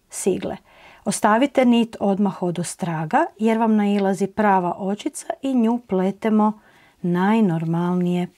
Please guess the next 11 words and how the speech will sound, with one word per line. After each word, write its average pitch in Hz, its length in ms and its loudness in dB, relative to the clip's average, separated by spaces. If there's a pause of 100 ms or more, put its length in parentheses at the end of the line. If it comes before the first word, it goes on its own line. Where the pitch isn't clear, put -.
(120)
pravo. - 420 -2 (560)
Iduća 226 540 2
očica 262 400 -2
nam 226 220 4
je 214 120 -2
opet 233 420 -2
kriva, 202 560 0 (380)
pa 330 120 2
ćemo 285 300 2
ponoviti 220 580 -2
postupak. - 720 -14